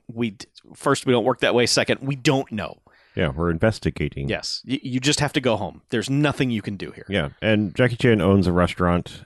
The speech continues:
Speaker 1: Mm-hmm.
Speaker 2: and kinda lives above it. Um, and he's just, you know, despondent, and he has, like, a,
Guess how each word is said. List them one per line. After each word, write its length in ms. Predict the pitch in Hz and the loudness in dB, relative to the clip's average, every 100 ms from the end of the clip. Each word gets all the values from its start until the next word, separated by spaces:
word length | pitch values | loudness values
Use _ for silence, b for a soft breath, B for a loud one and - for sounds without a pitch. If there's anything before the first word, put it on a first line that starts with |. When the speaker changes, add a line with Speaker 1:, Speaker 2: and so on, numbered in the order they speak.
| - | -4
Speaker 1:
Mm-hmm. 40 | |
Speaker 2:
and 680 | 85 85 82 80 78 - - | 0 2 2 0 -2 -8 -12
kinda 200 | - 87 | -4 -2
lives 320 | 80 87 76 80 | 2 2 0 0
above 260 | 90 87 | 2 4
it. 220 | 82 78 - _ _ | 2 0 -8 _ _
Um, 640 | 78 78 76 76 73 71 - _ _ _ _ _ - | -2 0 0 -2 -4 -8 -12 _ _ _ _ _ -2
and 440 | 85 78 76 73 | 0 0 -2 -6
he's 260 | - 82 78 | -8 -6 -4
just, 220 | 78 - _ | -4 -6 _
you 80 | 76 | -6
know, 100 | 67 - - | -6 -10 -6
despondent, 520 | 98 - 120 113 90 | -2 2 4 4 2
and 100 | 90 | 2
he 60 | 92 | 2
has, 220 | 90 87 | 2 0
like, 160 | 85 | -2
a, 300 | 85 82 78 | 0 0 -2